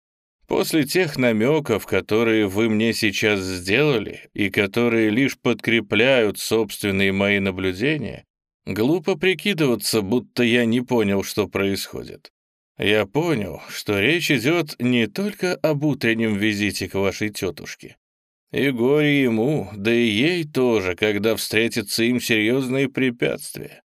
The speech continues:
когда обстоятельства потребуют от них решимости и силы духа,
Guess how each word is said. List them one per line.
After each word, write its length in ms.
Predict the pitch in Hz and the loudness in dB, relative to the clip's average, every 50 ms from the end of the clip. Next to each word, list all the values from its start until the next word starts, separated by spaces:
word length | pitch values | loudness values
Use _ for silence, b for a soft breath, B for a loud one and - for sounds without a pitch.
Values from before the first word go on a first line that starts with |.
| _ _ _ _ _ _ _ _ - | _ _ _ _ _ _ _ _ -2
когда 380 | - 110 107 101 98 107 107 | 0 2 2 2 2 2 2
обстоятельства 920 | 107 101 - - - 107 98 101 131 151 147 143 104 92 - - - 104 92 | 2 0 -2 0 0 2 4 4 2 2 0 -2 -4 -4 -4 -2 -2 -2 -2
потребуют 840 | - - 107 104 98 - 101 107 131 147 143 120 113 113 110 101 - | 0 2 0 0 2 2 2 4 4 4 2 2 2 2 2 2 2
от 240 | 110 107 98 98 - | 0 0 0 -2 -2
них 280 | 113 135 135 - - | -2 -2 -2 0 0
решимости 720 | 107 110 104 - - - 151 175 156 156 156 151 - - 143 | 0 0 0 0 0 0 0 0 0 0 -2 -2 -2 -2 -2
и 240 | 143 - 156 143 117 | 0 0 0 -2 -2
силы 480 | - - - 113 107 107 110 123 139 | 0 -2 -2 0 0 0 2 0 0
духа, 580 | 143 143 160 202 208 165 - - - - - | -2 -4 -6 -6 -6 -8 -10 -12 -16 -16 -18